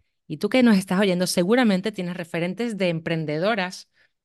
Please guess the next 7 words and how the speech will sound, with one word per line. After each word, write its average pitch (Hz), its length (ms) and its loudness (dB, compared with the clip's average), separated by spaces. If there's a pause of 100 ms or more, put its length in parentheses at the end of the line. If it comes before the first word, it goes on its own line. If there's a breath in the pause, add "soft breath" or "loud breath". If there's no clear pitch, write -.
(360)
eh, 147 880 -2
mujeres 180 840 -2
muy 247 240 2
cerquita 202 460 -2
de 190 80 -2
ti 220 260 -8 (380 loud breath)
que 165 520 2